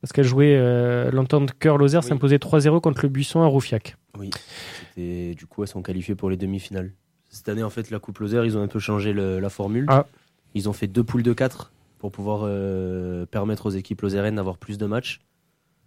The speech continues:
Speaker 3: Donc, ils ont fait deux poules de quatre, quoi, sous forme de mini-championnat. Et là, euh, l'Entente Cœur Lozère, donc, a fait, euh, trois matchs, a fini son, ses matchs de poule hier, trois victoires. Et donc, demi-finale contre Saint-Georges.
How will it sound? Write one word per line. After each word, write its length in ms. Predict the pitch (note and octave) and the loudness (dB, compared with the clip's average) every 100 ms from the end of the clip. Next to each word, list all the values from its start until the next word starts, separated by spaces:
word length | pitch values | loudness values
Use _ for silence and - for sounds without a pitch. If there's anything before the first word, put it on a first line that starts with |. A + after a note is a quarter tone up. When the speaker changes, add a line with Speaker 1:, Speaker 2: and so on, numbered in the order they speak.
| _ | _
Speaker 3:
Donc, 160 | F2 F#2 | -14 -8
ils 100 | F2+ | -8
ont 60 | |
fait 140 | E2+ F#2 | -8 -6
deux 140 | F#2 | -6
poules 200 | F#2 G#2 | -4 -4
de 80 | F#2+ | -4
quatre, 240 | F#2 B2 | -2 -4
quoi, 100 | - | -4
sous 140 | F#2 F#2+ | -8 -6
forme 200 | - G2+ | -4 -4
de 80 | F#2+ | -2
mini-championnat. 720 | G2+ G2+ - G2 G2 G2 B2 _ _ - - _ _ F#2 | -2 -4 -4 -6 -4 -4 -6 _ _ -20 -20 _ _ -6
Et 80 | |
là, 100 | F2+ F#2+ | 0 2
euh, 320 | G#2+ G#2 F#2 | 4 2 0
l'Entente 380 | F2+ F#2 G2+ F#2+ | -2 -4 -6 -6
Cœur 120 | G2+ | -4
Lozère, 300 | F#2+ F#2 G#2 | -2 -2 -2
donc, 220 | A2 G2 F#2 | -2 -4 -8
a 40 | |
fait, 240 | - F#2 | -8 -6
euh, 360 | F2+ F2 E2+ F2 - | -4 -4 -6 -8 -10
trois 200 | - G#2+ | -6 -2
matchs, 240 | G2+ A2 - | 0 -2 -4
a 60 | |
fini 280 | F#2 - F#2+ | -8 -6 -6
son, 240 | E2+ F#2 E2+ | -6 -6 -6
ses 140 | - | -6
matchs 200 | F#2 F2 | -6 -6
de 80 | F2 | -10
poule 200 | - F2+ | -10 -6
hier, 180 | F#2 G#2 | -6 -6
trois 160 | - G2 | -6 -6
victoires. 480 | F#2+ - G#2+ - _ _ _ _ _ _ - | -6 -6 -6 -8 _ _ _ _ _ _ -14
Et 60 | F2+ | -8
donc, 160 | F#2 | -6
demi-finale 520 | F#2 F#2 F#2 F#2 G2+ | -6 -8 -8 -6 -6
contre 380 | G#2+ F#2+ F2 F2 | -6 -10 -8 -8
Saint-Georges. 480 | E2+ F2 E2 D#2+ | -8 -10 -10 -14